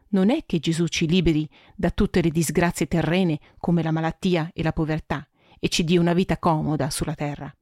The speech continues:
Ciò che conta è la vita dopo la morte, dove passiamo l'eternità.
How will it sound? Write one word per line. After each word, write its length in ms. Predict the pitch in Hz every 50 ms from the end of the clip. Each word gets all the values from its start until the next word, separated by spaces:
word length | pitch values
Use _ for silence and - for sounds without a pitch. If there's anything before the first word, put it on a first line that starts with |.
| _ _ _ _ _ _ _ _ _ _ _ _ _ _ _ _ _ _ _ _ _ _ _ _ _ _
Ciò 160 | - - 202
che 140 | - - 175
conta 460 | - - 208 202 214 220 - - 294 - _ _ _ _ _ _
è 100 | - 202
la 120 | 196 214
vita 340 | 214 247 254 - - 220 - _ _ _ _ _
dopo 360 | - 190 185 - 190 - -
la 100 | 180 165
morte, 480 | 185 240 262 220 160 - - - 156 - _ _ _ _ _ _ _ _ _ _ _ _ _ _ _ _ _ _
dove 300 | - 180 180 220 190 180
passiamo 600 | - - 180 - - - - 233 247 254 269 - - -
l'eternità. 640 | 208 214 - - 233 226 240 247 - - 147 139